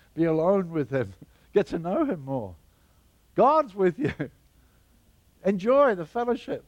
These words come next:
of having God with you. The fellowship of the Holy Spirit. Get to know him, give time to him. And then as God's begun to give you gifts, don't close down. If he gave you prophetic stuff and you,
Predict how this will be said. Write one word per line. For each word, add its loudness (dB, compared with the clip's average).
of -14
having -2
God 0
with -6
you. -10
The -4
fellowship -2
of -14
the -6
Holy 0
Spirit. -10
Get -2
to -8
know -4
him, -10
give -10
time -8
to -16
him. -18
And -16
then -2
as -12
God's -4
begun -4
to -16
give -8
you -6
gifts, -6
don't -4
close -6
down. -8
If -16
he -4
gave 2
you -2
prophetic -2
stuff -6
and -14
you, -12